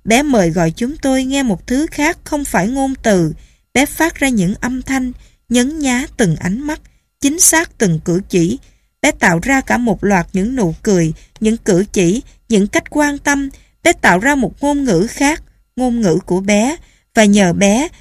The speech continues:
chúng tôi thuần hóa được sự câm nín. Để hiểu Thais, chúng tôi quên đi những gì mình đã biết về nghệ thuật giao tiếp. Tất cả các giác quan là để lắng nghe. Chúng tôi rình chờ các động tác, giải mã những tiếng thở dài,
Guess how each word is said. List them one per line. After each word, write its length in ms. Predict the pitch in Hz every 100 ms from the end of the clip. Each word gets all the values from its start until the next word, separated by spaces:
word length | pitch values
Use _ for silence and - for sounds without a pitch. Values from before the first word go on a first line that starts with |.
| _ -
chúng 180 | 285 330
tôi 160 | 311
thuần 340 | 302 254 180 160
hóa 280 | 220 226
được 160 | 302 196
sự 240 | - 180 160
câm 280 | - 269 269
nín. 220 | 247 277 440 - _ _ _
Để 80 | 214
hiểu 280 | 226 175 220
Thais, 400 | - 262 247 233 - _ _
chúng 160 | 254 294
tôi 280 | - 240 233
quên 320 | 240 247 254 233
đi 240 | 254 247
những 300 | 226 196 240
gì 220 | 233 180
mình 220 | 165 180
đã 120 | 160 202
biết 340 | 214 320 -
về 160 | 220 170
nghệ 220 | 185 165
thuật 200 | - 175 -
giao 200 | 247 254
tiếp. 280 | - 294 - - - - -
Tất 240 | 330 -
cả 120 | -
các 240 | - - -
giác 200 | 311 -
quan 300 | 285 285 277
là 100 | 190
để 200 | 156 170
lắng 360 | 220 220 262 311
nghe. 300 | 269 262 247 - - _ _ _ _ _ _ _
Chúng 180 | 262 285
tôi 280 | 247 233 233
rình 340 | 233 196 175
chờ 300 | 196 190 175 160
các 180 | 320 277
động 220 | 170 156
tác, 260 | 220 254 - - _ -
giải 240 | 208 185
mã 280 | 277 226 185
những 200 | 247 226
tiếng 240 | 277 302
thở 240 | 370 247 185
dài, 460 | 233 240 202 170